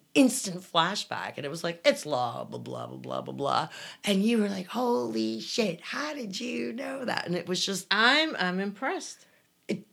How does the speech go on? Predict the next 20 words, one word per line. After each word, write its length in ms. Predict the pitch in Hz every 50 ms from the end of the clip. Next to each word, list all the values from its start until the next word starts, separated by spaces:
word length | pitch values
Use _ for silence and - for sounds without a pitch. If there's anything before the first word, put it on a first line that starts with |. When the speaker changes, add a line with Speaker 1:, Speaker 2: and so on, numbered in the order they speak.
| - -
Speaker 1:
it 160 | 170 180 -
was 280 | 110 151 160 165 - - _ _ _ _
just 300 | - - 160 156 - - _ _ _ _ _ _ _ _ _ _ _ _ _ _ _ -
memory. 1160 | 208 247 330 403 403 392 381 359 339 339 330 339 339 339 330 330 339 339 330 330 320 320 311 285 269 - - - - - - _ _ _ _ _ _ _ _ _ _ _ _ _ _ _ _ _ _ _ _ _ - -
Speaker 2:
I'm 160 | 151 151 147
impressed. 320 | 156 160 - 247 294 311 -
Speaker 1:
Brain 300 | 151 170 202 226 247 247
memory. 480 | 262 262 269 277 269 269 262 277 277
Speaker 2:
Okay. 220 | 175 196 233 277 359
Speaker 1:
I 140 | 359 339 311 - - - - - - - - - _ _ _ _ _ _ _ _ _ _ _ _ _ _ _ _ _ _ _ _ _ _ _ _ _ _ _ -
don't 240 | 254 269 302 -
you, 180 | 277 262 262 240 -
you 320 | 247 208 175 208 247 392
don't 200 | 523 587 605 523 302
remember 420 | 220 190 170 160 160 185 208 190
episode 540 | - - 147 - - 127 - - 135 127 127
to 80 | 92
episode, 480 | - - - - - - 131 117 120 120
do 80 | 120 143
you? 260 | 151 120 - - -